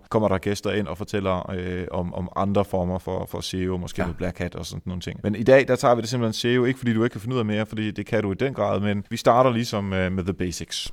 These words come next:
Speaker 2: Ja, fundamentet.
Speaker 1: Fundamentet, præcis. Så, øh, nu nævnte du linkbuilding lige før, men, men kan vi lige få på plads først seo-mæssigt, overordnet først? Lad os sige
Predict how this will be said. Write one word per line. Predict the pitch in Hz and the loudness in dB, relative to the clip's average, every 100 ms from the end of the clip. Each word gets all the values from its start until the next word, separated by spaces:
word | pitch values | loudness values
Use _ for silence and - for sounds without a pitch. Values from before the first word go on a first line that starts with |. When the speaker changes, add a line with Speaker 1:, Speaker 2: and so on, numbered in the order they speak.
| - | -6
Speaker 2:
Ja, | 87 - - | -6 -6 -6
fundamentet. | 110 104 110 117 120 - - - - - - | -4 0 0 -2 -4 -2 0 0 0 -6 -2
Speaker 1:
Fundamentet, | 127 123 101 92 87 | 2 4 4 2 0
præcis. | - 113 - - 117 - - - - | -2 0 2 0 -2 0 0 -2 2
Så, | - 131 131 - | 10 12 10 6
øh, | 139 127 135 | 2 2 2
nu | 165 | 0
nævnte | 160 170 165 | 2 2 2
du | 135 | 0
linkbuilding | 160 160 127 120 | 2 2 2 2
lige | 113 127 | 0 2
før, | 135 107 95 | 6 6 6
men, | 110 110 | 0 0
men | 117 | -4
kan | - 123 | 0 2
vi | |
lige | 135 | 2
få | 165 156 | 0 0
på | 151 | 0
plads | 139 143 - | 4 4 4
først | - 127 131 - - - | 4 4 2 -6 -8 -8
seo-mæssigt, | - - 135 131 151 143 113 117 110 90 - - _ - | -6 -2 -2 0 0 2 0 0 -2 -4 -6 -10 _ 4
overordnet | 165 135 95 82 | 6 8 6 0
først? | 82 - | -4 -4
Lad | 117 | -6
os | 117 | -4
sige | 123 | -6